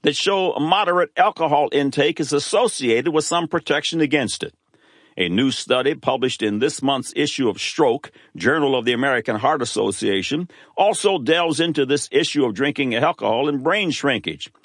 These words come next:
Previous studies have linked heavy drinking with brain deterioration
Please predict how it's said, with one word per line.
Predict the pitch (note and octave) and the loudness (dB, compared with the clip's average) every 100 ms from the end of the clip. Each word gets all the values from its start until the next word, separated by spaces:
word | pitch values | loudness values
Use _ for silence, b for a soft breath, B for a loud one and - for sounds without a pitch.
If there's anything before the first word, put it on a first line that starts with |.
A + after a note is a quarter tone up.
| b b - | b b -2
Previous | A#2 C3 A2+ G#2+ | 0 2 0 0
studies | - B2+ D3+ - | 0 0 0 -2
have | A2 F#2 | -4 0
linked | A2 C#3+ - - | 0 -2 -4 -4
heavy | C3 D#3 E3+ | -2 0 -2
drinking | A2 D#3 B2+ A2 G#2+ | 0 0 0 0 0
with | A2 F#2+ | -2 0
brain | B2+ D#3+ D#3+ | 0 0 0
deterioration | D3+ - E3 E3+ D#3 C3 B2+ C#3 | -2 0 0 2 2 2 0 -4